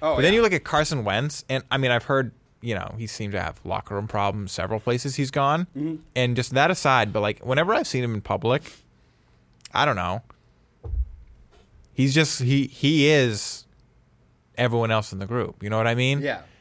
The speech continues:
Speaker 2: I remember he was, like, when Bryce Harper signed with the Phillies,
Speaker 1: Mm-hmm.
Speaker 2: and he was still with the Eagles, like, you know, Bryce Harper was the coolest guy in town.
Speaker 1: Mm-hmm.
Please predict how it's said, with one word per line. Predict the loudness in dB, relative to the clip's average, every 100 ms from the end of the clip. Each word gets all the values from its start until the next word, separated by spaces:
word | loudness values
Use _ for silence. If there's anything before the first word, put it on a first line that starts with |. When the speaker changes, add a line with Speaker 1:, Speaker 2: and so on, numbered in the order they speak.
| _ _ _ _ _ _ -10
Speaker 2:
I | 0
remember | 2 4 4
he | 6
was, | 4 2
like, | 0 -2 -4 _
when | -6 -2
Bryce | 2 2
Harper | 2 2 0 -2 -6 _ _
signed | -6 -4 -4
with | -6
the |
Phillies, | -4 -2 -2 -4 -10 -20 _
Speaker 1:
Mm-hmm. | -10 -10 -12 _
Speaker 2:
and | -8
he | -6
was | -8
still | -4 -4
with | -4
the | -6
Eagles, | -4 -2 -2 -4 -12
like, | -12 -12 -12
you | -14
know, | -12 -16 _ _ _
Bryce | -14 -10
Harper | -12 -12
was | -14
the | -14
coolest | -12 -8 -8 -6
guy | -6 -4
in | -6
town. | -6 -4 -6 -10 -12
Speaker 1:
Mm-hmm. | -10